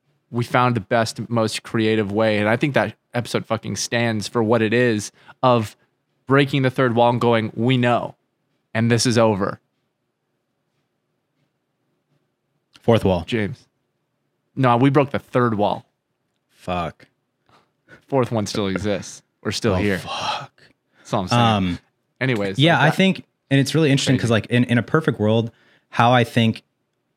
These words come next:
Speaker 2: our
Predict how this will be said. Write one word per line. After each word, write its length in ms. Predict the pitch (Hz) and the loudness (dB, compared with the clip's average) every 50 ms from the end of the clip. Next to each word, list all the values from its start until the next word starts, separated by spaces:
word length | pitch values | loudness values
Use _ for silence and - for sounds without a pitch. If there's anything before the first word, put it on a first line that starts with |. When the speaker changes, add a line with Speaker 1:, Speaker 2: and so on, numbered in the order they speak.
| _ _ _ _ _ _ _ _ _ _ _ _ _ _ _ _ _ _ _ _ _ _ _ _ _ _ _ _ _ _ _ _ _ - | _ _ _ _ _ _ _ _ _ _ _ _ _ _ _ _ _ _ _ _ _ _ _ _ _ _ _ _ _ _ _ _ _ 0
Speaker 2:
our 460 | 117 117 120 117 113 113 110 113 113 | 2 4 6 6 6 4 4 2 -2